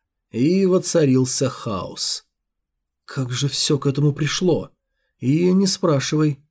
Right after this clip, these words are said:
У всей этой ситуации был крайне неприятный привкус. Конечно, он и не ожидал, что все пойдет в точности так, как он задумал. Но кто мог предугадать, что у Метафела в рукаве окажется подобный козырь?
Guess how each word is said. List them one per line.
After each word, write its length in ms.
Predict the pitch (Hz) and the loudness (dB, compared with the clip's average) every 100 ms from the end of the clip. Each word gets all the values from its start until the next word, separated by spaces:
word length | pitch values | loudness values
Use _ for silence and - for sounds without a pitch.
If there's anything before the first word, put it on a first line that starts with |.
| _ _ - | _ _ -4
У 60 | 175 | -2
всей 420 | - - 214 196 | 0 2 4 4
этой 320 | 190 196 175 | 2 0 0
ситуации 960 | 156 156 151 196 202 - - 113 101 - _ | 0 0 -2 -2 -2 -2 -2 -2 -4 -10 _
был 260 | 127 196 190 | 0 0 0
крайне 500 | 143 196 214 208 208 | -4 0 2 2 2
неприятный 680 | 202 185 185 185 180 175 | 0 0 0 0 0 -4
привкус. 640 | 165 170 131 - 107 - - _ _ | -4 -2 -4 -4 -10 -10 -12 _ _
Конечно, 520 | - 127 127 - 131 | -2 0 0 0 -2
он 260 | 127 156 151 | 0 2 2
и 120 | 151 | 2
не 140 | 151 143 | 2 2
ожидал, 460 | 131 143 175 156 | 2 2 2 0
что 200 | - 135 | -4 -6
все 180 | 127 151 | -2 -2
пойдет 380 | 139 131 151 165 | 0 0 0 -4
в 80 | - | -4
точности 580 | 175 156 151 131 - | -2 -2 -4 -6 -6
так, 340 | 123 180 170 - _ | -6 -4 -6 -8 _
как 200 | - 175 | -4 -2
он 140 | 185 165 | 0 0
задумал. 600 | 165 170 175 120 90 - _ _ - | 0 2 2 0 -4 -14 _ _ -4
Но 140 | 139 | -2
кто 320 | - - 196 | -2 -2 0
мог 280 | 160 180 185 | 2 0 -2
предугадать, 680 | - 139 131 127 160 190 - _ | -2 -2 0 0 0 -2 -4 _
что 260 | - - 185 | -16 0 2
у 60 | 165 | 4
Метафела 600 | 151 123 - 202 180 135 | 2 -2 -4 0 2 2
в 60 | |
рукаве 540 | 127 131 120 165 202 - - | 0 0 -2 2 0 0 -6
окажется 640 | 139 - - 196 185 - 190 | -8 -6 -4 -2 -2 -2 -2
подобный 540 | 185 165 170 156 165 | 0 2 2 0 -2
козырь? 600 | 156 156 107 - 101 - | -4 -2 -2 -4 -12 -16